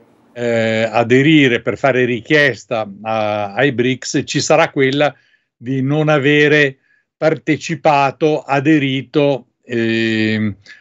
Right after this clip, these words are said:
ha sostenuto, eh, sanzioni illegali contro nessun paese dei brics, soprattutto la Russia, hanno specificato. Questo perché, ricordiamolo, le cosiddette sanzioni,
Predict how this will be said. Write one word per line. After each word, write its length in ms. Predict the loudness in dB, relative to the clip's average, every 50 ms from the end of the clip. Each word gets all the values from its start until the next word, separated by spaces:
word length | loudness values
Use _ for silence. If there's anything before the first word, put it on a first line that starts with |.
| _ _ _ _
ha 420 | 0 2 2 2 2 0 -2 _ _ -10 -10
sostenuto, 1120 | -10 -6 -4 -4 -4 -4 -2 -2 -2 -2 0 -2 -2 -4 -6 -4 -2 -2 -2 -2 -4 -8 _ _ _ _ _ _ _
eh, 340 | -6 -4 -2 -2 -2 -4
sanzioni 960 | -4 -8 -2 0 2 2 2 -2 -4 -4 -2 0 2 2 2 0 -2 -6 -8 _ _
illegali 1080 | -6 -4 -2 -2 0 0 0 0 -2 0 0 0 0 2 0 0 -2 -2 -4 -8 -10 -8
contro 440 | _ -2 0 0 0 -2 -2 -2 -2
nessun 720 | 0 0 0 -2 -2 -4 -6 -8 -4 0 0 2 2 2
paese 680 | 2 2 2 4 2 2 0 -2 -2 -2 -4 -4 -4 -6
dei 200 | -6 -6 -6 -6
brics, 760 | -8 -8 -6 -6 -6 -6 -6 _ -14 -8 -6 -6 -6 -6 -8 _ _ _
soprattutto 600 | -10 -4 -4 -2 -2 -2 -4 -4 -6 -4 -2 0
la 120 | 2 2
Russia, 480 | 2 0 -2 -6 -8 -4 -2 -2 -2 0
hanno 180 | -2 -4 -4 -6
specificato. 720 | -6 -10 -10 -8 -4 -4 -4 -4 -2 -4 -4 -4 -4 -10 -18 -20 -20 -18 -18 -18 -18 -18 -18 -18 -20 -20 -18 _
Questo 360 | 4 4 4 4 4 2 2
perché, 380 | 2 0 0 2 0 0 2
ricordiamolo, 1000 | 0 -2 -2 0 -2 0 0 0 0 0 0 0 -2 -4 -4 -4 -4 -6 -6 -10 -12
le 140 | -12 -12 -6
cosiddette 540 | -4 -4 -4 -2 0 0 0 0 -2 -4 -6
sanzioni, 1300 | -6 -4 -2 -2 0 0 -2 -6 -6 -4 -2 -2 -2 -2 -2 -4 -4 -4 -4 -6 -6 -8 -10 -12 -14